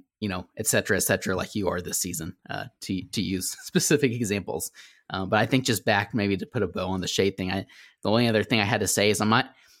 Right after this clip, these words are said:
I almost don't like to say that, like, e-, e-, Shai has to be a one and this player has to be a two. You have to have a one, maybe Shai's a two, one A, one B.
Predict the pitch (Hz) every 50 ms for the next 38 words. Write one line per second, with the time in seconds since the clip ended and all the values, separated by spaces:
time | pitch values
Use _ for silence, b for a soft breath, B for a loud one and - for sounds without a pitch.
0 | b b b _ _ _ _ _ _ _ _ _ _ - 123 120 131 165 180 156
1 | - - - 123 117 - 95 110 110 110 107 - - - - - 104 - - -
2 | 107 101 98 101 98 92 - - 95 92 - - - _ _ _ _ - 104 -
3 | _ - 78 - _ _ _ _ - - - 131 117 117 117 113 101 90 123 107
4 | 107 - - 98 92 113 107 98 98 101 110 113 110 107 107 110 110 104 101 101
5 | 98 107 - - 127 113 104 101 110 - - - 107 101 92 - - - 135 110
6 | 107 107 107 107 101 104 113 - - 113 95 113 101 98 107 107 107 104 110 110
7 | 104 104 98 98 - - 113 113 107 101 - - - 110 104 101 101 101 104 110
8 | 117 117 113 107 107 104 110 107 101 92 104 101 98 101 98 98 -